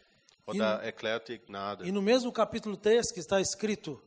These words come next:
Speaker 2: "Não há nenhum justo sequer."
Speaker 1: Und in Römer drei steht geschrieben, dort wo es geschrieben steht, „Es gibt nicht ein Gerechter“.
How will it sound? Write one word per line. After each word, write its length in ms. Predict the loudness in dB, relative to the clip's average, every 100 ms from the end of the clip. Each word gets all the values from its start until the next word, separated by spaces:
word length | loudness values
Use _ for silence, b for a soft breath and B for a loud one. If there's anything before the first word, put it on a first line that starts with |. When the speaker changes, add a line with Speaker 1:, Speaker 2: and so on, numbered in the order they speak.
| _ _
Speaker 2:
"Não 220 | -6 -2 0
há 80 |
nenhum 380 | 0 0 0 -4
justo 320 | -4 -4 -4 -8
sequer." 420 | -8 0 0 0
Speaker 1:
Und 160 | -2
in 220 | -6 -4 -2
Römer 360 | -2 0 -2
drei 420 | -2 4 4 4
steht 280 | 0 -6 -8
geschrieben, 460 | -10 -8 -8 -6 0
dort 340 | 4 4 2
wo 100 | -10
es 100 | -10
geschrieben 400 | -10 -10 -10 -12
steht, 400 | -14 -10 -10 -10
„Es 240 | -12 -12 -10
gibt 300 | -12 -12 -12
nicht 320 | -10 -10 -10
ein 280 | -8 -8 -6
Gerechter“. 680 | -6 -4 -8 -10 -10 -12